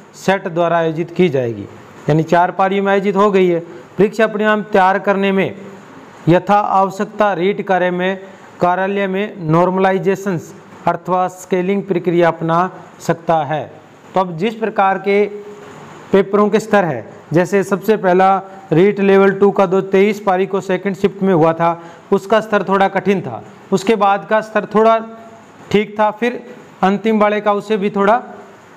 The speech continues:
ठीक था, थोड़ा आसान था। यानी इस प्रक्रिया के अधीन बोर्ड क्या है, पेपरों की क्या कर सकता है, नॉर्मलाइजेशन कर सकता है, स्केलिंग कर सकता है। मेरे अनुसार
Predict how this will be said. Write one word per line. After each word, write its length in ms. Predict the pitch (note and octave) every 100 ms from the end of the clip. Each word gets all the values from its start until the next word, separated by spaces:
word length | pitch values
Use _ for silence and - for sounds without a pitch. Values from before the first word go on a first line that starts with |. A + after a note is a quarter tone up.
| -
ठीक 280 | G#3 D#3+ -
था, 100 | B2+
थोड़ा 240 | F3 F#3
आसान 360 | E3+ E3+ E3 D3+
था। 260 | B2 G#2+ - - - - -
यानी 400 | G#3+ F3 F#3+ G#3+ G#3+ - - - - - - -
इस 180 | A#3+ C4+
प्रक्रिया 520 | - G#3 A3 A3 G#3+
के 180 | G#3+ G#3
अधीन 360 | D#3+ F3+ C3 - - -
बोर्ड 360 | D3+ F3 G3 F#3
क्या 120 | G#3+
है, 220 | G#3 F#3+
पेपरों 440 | F#3+ F#3+ F#3 F#3+ F#3+
की 120 | F#3+
क्या 180 | F3+ F3+
कर 120 | F3+
सकता 300 | - D3+ F3+
है, 240 | E3+ G#3 - - - -
नॉर्मलाइजेशन 840 | D#3 F3 F#3+ G3 F#3+ G3 G3+ G3
कर 160 | G#3 G#3
सकता 320 | G#3+ G#3 G3
है, 120 | F#3+
स्केलिंग 460 | F#3 - F3+ G#3 A3+ - -
कर 100 | G3+
सकता 340 | E3+ E3 D#3 C#3
है। 200 | A2+ A2 - - -
मेरे 320 | E3+ G#3+ A#3+
अनुसार 580 | G#3+ G3+ G3+ F3 A2